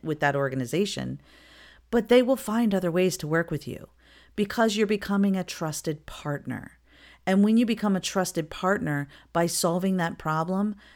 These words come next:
they're looking for other ways to call on you in the future. In fact, I've had executives move from one organization to the next.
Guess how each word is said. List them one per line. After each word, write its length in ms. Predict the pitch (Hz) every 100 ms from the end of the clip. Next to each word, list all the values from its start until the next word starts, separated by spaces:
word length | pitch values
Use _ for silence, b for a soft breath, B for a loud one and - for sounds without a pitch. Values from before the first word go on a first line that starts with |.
| B
they're 320 | 175 160 220
looking 560 | 208 180 220 214 202 180
for 220 | 156 160
other 260 | 170 165 160
ways 640 | 160 175 185 156 147 - - b b
to 560 | - 202 190 185 185 - _ _ _ _
call 340 | - 196 196 185
on 160 | 180
you 160 | 170 156
in 100 | 151
the 60 |
future. 540 | 143 190 180 - - - _ b b b b
In 140 | 196
fact, 320 | 196 190 190 -
I've 200 | 196 196
had 520 | 175 196 196 190 185 B B
executives 640 | 185 165 175 175 180 165 156
move 260 | 180 196
from 220 | 185 160 165
one 160 | 170
organization 640 | 185 170 165 151 156 151 147
to 100 | 143
the 100 | 151
next. 520 | 165 165 - - -